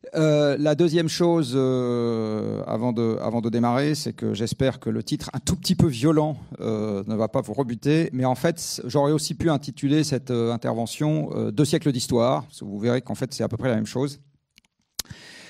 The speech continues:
Euh, et j'aurais également pu l'intituler Le drame de l'élu, euh, parce que vous allez comprendre à la fin de l'intervention que c'est justement de ça, entre autres, euh, dont il est question.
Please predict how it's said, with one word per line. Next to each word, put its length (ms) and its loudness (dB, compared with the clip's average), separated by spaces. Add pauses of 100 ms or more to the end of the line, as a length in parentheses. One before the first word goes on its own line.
(160)
Euh, 380 4
et 160 4
j'aurais 300 2
également 320 2
pu 180 2
l'intituler 760 2
Le 120 2
drame 260 2
de 80 2
l'élu, 400 4 (200)
euh, 160 0
parce 200 -2
que 80 -2
vous 120 2
allez 140 4
comprendre 400 0
à 20 2
la 80 4
fin 160 -2
de 60 2
l'intervention 580 0
que 80 -4
c'est 160 -4
justement 360 -4
de 100 -4
ça, 300 0
entre 240 2
autres, 440 0
euh, 320 -6
dont 160 -2
il 160 -4
est 60 0
question. 260 -10